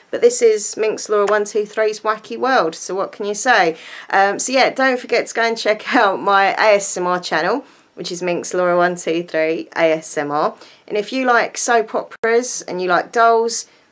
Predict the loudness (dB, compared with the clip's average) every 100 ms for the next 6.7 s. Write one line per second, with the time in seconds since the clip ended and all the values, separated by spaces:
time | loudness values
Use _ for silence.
0 | _ 0 0 0 0 -2 -2 -4 -2 0
1 | 0 0 -2 0 -2 0 0 0 -4 -8
2 | -8 -4 -6 -4 -2 -2 0 -4 -2 -4
3 | -2 -2 -4 -2 4 2 2 -18 -20 -6
4 | -2 -2 0 -2 0 4 6 4 0 -2
5 | 4 4 2 0 2 2 0 -2 -2 -6
6 | -6 -4 -4 -2 0 0 0